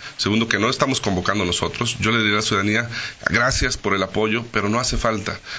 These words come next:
No hace falta, primero, porque esta intentona del Senado ya fue aplacada por su líder, el presidente Andrés Manuel. Ya les dijo que no usen las instituciones para revanchas políticas y partidistas. Ya les dijo Jacob Poleski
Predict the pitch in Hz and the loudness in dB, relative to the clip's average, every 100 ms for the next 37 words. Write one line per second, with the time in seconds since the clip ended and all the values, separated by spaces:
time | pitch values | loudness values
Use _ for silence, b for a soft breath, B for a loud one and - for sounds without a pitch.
0 | B 127 143 143 127 120 113 120 120 107 | B -2 0 0 0 0 2 0 -2 -2
1 | 98 98 - B B - - 113 - 131 | -2 -2 -4 B B -6 -2 0 2 0
2 | 117 - - - - 117 104 110 98 127 | 0 -10 -20 -20 -4 -2 0 0 2 2
3 | 127 113 113 113 110 123 120 104 123 127 | 2 0 0 0 0 -2 -4 -2 0 2
4 | 139 139 113 110 131 139 131 95 - - | 0 2 0 0 2 0 0 -4 -14 -4
5 | 107 101 113 127 117 104 95 90 107 110 | -2 2 2 2 2 0 -4 -2 0 0
6 | 95 85 90 92 92 B B B 123 131 | 0 0 0 -2 -6 B B B 2 4
7 | 123 131 143 - 110 113 127 147 151 117 | 2 2 0 -2 -2 2 2 2 0 -2
8 | 95 104 - 117 98 117 123 120 104 98 | -2 -2 0 -2 0 0 0 2 2 2
9 | 104 113 - - 101 113 120 110 104 - | 0 0 -2 0 0 2 2 2 0 -2
10 | - 113 117 104 90 - B B B 127 | 0 0 0 -2 -4 -4 B B B 2
11 | 156 156 156 143 156 156 - 135 160 - | 2 2 0 0 0 -2 0 0 0 0